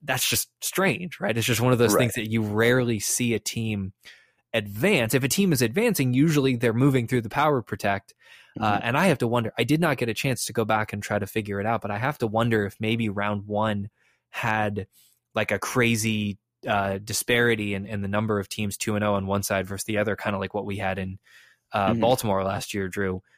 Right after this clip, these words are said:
Speaker 1: uh, to re-, cause, you know, the round two to be a, a round against a team that hadn't had as many wins.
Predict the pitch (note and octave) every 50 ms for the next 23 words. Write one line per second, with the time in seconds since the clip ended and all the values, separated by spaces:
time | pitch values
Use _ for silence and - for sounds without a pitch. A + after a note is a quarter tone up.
0 | _ _ _ _ _ - G#2 G2 F#2+ F#2 F#2 F#2 F#2+ - _ - B2 G#2+ G2 A#2
1 | A#2 G#2+ A2 A2 A2+ - _ - - A#2+ A2 A2 G#2+ G#2+ G2+ G2 F#2+ - - -
2 | _ _ _ - G#2+ F#2+ F#2+ F#2 G2 G2 F#2+ G2+ G2+ G2+ G2 G2+ - - A2+ G#2
3 | G#2 G2+ G2 G2+ G2 F#2+ F#2+ F#2+ F#2+ F2+ - _ _ G#2+ G2+ F#2+ G2+ G2 G2 G2
4 | F#2+ F#2 G2 F#2+ - - - F#2 - - G2+ F#2+ F#2+ G2 - - G2+ F#2 F#2+ G2
5 | G2+ - _ _ _ - - G2+ F#2 F#2 - G2 F#2+ G2+ A2 C#3 D3+ D3 C#3